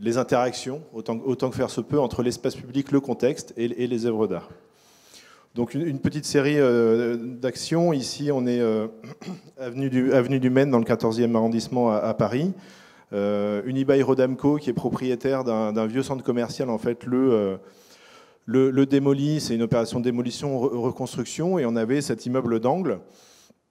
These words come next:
en fait, assez, euh, assez, euh, dur, hein, de l'architecture des années, euh, soixante-dix, hein, tu en parlais tout à l'heure, hein, de cette ville ultra fonctionnelle.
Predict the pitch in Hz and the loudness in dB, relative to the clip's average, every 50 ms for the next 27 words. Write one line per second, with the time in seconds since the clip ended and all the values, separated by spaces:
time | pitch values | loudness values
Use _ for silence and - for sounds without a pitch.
0 | _ _ _ _ _ _ - 123 104 104 92 131 127 - 117 101 87 - 135 131 | _ _ _ _ _ _ -14 -12 -12 -8 -6 -4 -4 -4 -4 -6 -6 -4 -2 0
1 | 131 123 107 101 101 98 98 98 98 95 95 95 90 90 90 90 87 87 85 85 | 0 0 0 -2 -2 -4 -4 -6 -6 -8 -8 -10 -10 -12 -12 -14 -14 -14 -14 -14
2 | 76 73 78 76 78 95 92 - - 127 117 113 113 104 90 87 87 87 85 82 | -14 -16 -16 -14 -12 -12 -12 -12 -8 -6 -4 -4 -4 -4 -4 -6 -10 -12 -12 -12
3 | 82 82 82 85 80 85 92 107 110 127 160 175 127 113 123 139 131 101 92 95 | -14 -14 -14 -14 -14 -14 -14 -12 -10 -8 -6 -4 -4 -4 -4 -4 -6 -6 -6 -8
4 | - - - 113 107 - - 123 117 110 101 101 107 101 110 113 113 107 98 92 | -8 -12 -12 -12 -12 -10 -10 -10 -8 -8 -10 -8 -8 -6 -4 -4 -4 -4 -6 -8
5 | 92 95 - - 101 - - 104 104 113 139 143 - 110 98 - 110 101 92 101 | -12 -16 -16 -16 -16 -14 -12 -12 -10 -10 -12 -12 -12 -14 -14 -12 -12 -12 -10 -10
6 | 98 107 104 - 98 - 101 95 110 123 127 120 113 104 - 110 98 98 - 101 | -10 -10 -12 -14 -14 -12 -12 -10 -8 -8 -8 -10 -10 -14 -14 -14 -14 -14 -14 -14
7 | 92 98 110 110 110 113 131 123 - - 123 107 104 131 113 - 117 104 110 135 | -14 -10 -10 -8 -8 -8 -8 -10 -10 -8 -8 -8 -6 -6 -6 -4 -4 -4 -4 -4
8 | 156 123 92 | -6 -6 -8